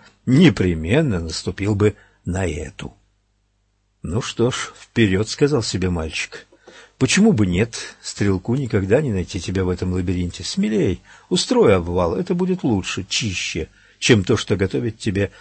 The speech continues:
«Режь глотку» с дружками. И быстрее.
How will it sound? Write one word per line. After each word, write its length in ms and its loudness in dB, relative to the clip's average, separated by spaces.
«Режь 400 4
глотку» 480 0
с 100 -6
дружками. 600 -6
И 100 0
быстрее. 680 -6